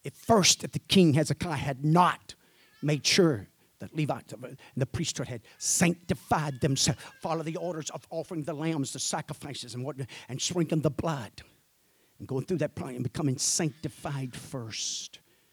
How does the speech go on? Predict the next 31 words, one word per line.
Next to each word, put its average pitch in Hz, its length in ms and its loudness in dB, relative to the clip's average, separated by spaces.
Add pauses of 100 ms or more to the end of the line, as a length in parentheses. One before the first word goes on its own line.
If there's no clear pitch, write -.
(480)
<laughs> 98 100 -8 (1400)
And 127 200 -4
then, 147 380 10 (160)
after 147 280 -2
that 147 280 -10
was - 160 -4
done, - 340 -12 (600)
they 123 100 -10
come 110 220 -18
in. 95 80 -20 (1500)
It - 80 -20
brings 107 400 -4 (220)
them 117 200 -16
in. - 360 -20 (1120)
And 98 120 -18
all 175 260 -2
this 196 220 -6
process, 165 480 -4
now 151 100 0
watch 143 280 -4
this. 139 240 -8 (300)
It 135 140 -8
took 165 240 -2
eight 180 220 0
days, 143 400 0
and 135 100 -4
it 131 60 -2
was 123 100 -4
sixteen 180 600 2
days 156 380 0
later. 139 380 -6